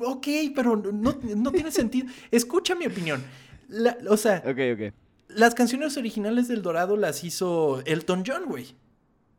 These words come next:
Speaker 2: Ujú.
Speaker 1: ¿Me vas a decir que Phil Collins, eh, no hay manera de comparar a Phil Collins con Elton John?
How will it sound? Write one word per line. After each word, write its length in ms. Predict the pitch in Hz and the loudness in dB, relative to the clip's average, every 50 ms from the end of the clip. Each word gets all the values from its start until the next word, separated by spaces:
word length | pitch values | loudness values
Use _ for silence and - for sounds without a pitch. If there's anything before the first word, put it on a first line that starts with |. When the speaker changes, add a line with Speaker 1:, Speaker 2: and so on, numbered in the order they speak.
| _ _ _ _ _ _ | _ _ _ _ _ _
Speaker 2:
Ujú. 280 | - 127 131 143 131 123 - _ _ _ _ _ _ _ _ _ _ | -16 -14 -12 -12 -14 -14 -16 _ _ _ _ _ _ _ _ _ _
Speaker 1:
¿Me 80 | - 147 | -6 -2
vas 200 | 185 226 247 269 | -2 0 0 0
a 40 | 285 | 0
decir 320 | 277 240 - - 247 247 | 0 0 0 0 -2 -2
que 160 | 254 269 262 233 | -2 -2 -2 -2
Phil 280 | - - 247 247 240 240 | -2 -2 -2 -2 -2 -2
Collins, 600 | 254 254 247 247 240 240 226 - - - - 180 | 0 0 2 4 2 2 0 -2 -6 -10 -10 -10
eh, 140 | 170 170 165 165 156 - - - - - - 185 185 196 | -10 -12 -12 -14 -20 -20 -20 -20 -20 -18 -18 -12 -4 0
no 120 | 208 240 | 2 4
hay 80 | 247 247 | 4 4
manera 320 | 262 247 233 240 240 247 | 4 2 2 2 4 2
de 80 | 226 247 | 2 2
comparar 340 | 196 180 180 170 180 185 | 0 -2 0 0 0 0
a 40 | 180 | -2
Phil 180 | 180 190 170 - | -4 -8 -10 -10
Collins 220 | 180 175 170 160 | -10 -10 -10 -10
con 160 | - 143 139 | -10 -10 -10
Elton 240 | 143 139 147 147 147 135 | -8 -6 -6 -6 -6 -6
John? 120 | 127 131 | -8 -8